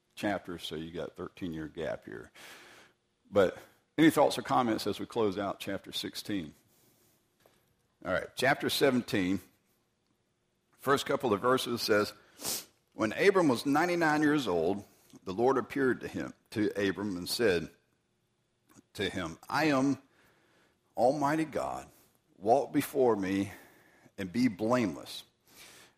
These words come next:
And I will make my covenant between you, me and you, <clears throat> and will multiply you exceedingly.'" All right.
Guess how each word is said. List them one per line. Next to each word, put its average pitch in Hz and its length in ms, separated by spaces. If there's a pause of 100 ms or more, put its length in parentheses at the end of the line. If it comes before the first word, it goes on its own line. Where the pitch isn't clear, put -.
And 95 140
I 110 100
will 143 160
make 143 440
my 139 220
covenant 120 580
between 131 480
you, 135 340 (300)
me 139 280
and 160 140
you, 104 280 (260)
<clears throat> - 1400
and 117 180
will 107 140
multiply 110 680
you 95 380 (160)
exceedingly.'" 95 760 (1500)
All 117 100
right. 101 200